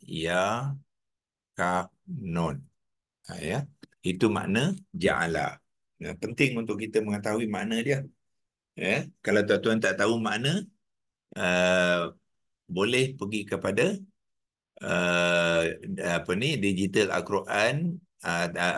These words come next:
ataupun bahan digital, uh, Wiktionary, ya. Wiktionary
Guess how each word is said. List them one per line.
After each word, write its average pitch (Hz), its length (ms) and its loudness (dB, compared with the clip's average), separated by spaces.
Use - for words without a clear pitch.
ataupun 104 480 -2
bahan 101 640 0
digital, 117 960 0
uh, 85 480 2
Wiktionary, 101 1200 -2
ya. 151 60 0
Wiktionary 95 1040 -2